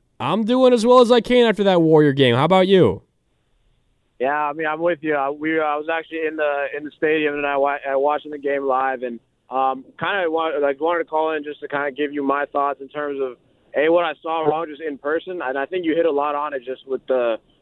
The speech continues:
Speaker 2: the roster, the construction in the, in the sense of, I think the solution really is that less is more for this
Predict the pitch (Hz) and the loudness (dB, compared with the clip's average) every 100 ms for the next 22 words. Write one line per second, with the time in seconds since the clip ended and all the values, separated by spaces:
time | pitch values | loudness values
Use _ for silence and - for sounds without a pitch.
0 | _ - 120 127 139 - 147 120 - 156 | _ -6 -2 -2 -4 -6 -10 -10 -20 -18
1 | 151 147 135 135 143 - 143 135 - 123 | -18 -16 -12 -8 -8 -8 -6 -8 -6 -8
2 | 113 127 120 123 120 120 123 - 139 135 | -8 -6 -4 -2 -2 -2 -6 -6 -8 -6
3 | 135 127 113 _ _ 120 135 165 156 139 | -4 -6 -6 _ _ -8 -6 -4 -6 -8
4 | 143 139 160 160 147 143 143 139 131 131 | -6 -4 -2 -4 -6 -4 0 -2 -2 -6
5 | 123 120 135 147 127 143 131 123 131 139 | -6 -6 -6 -6 -6 -6 -6 -4 -2 -4
6 | - 131 | -6 -6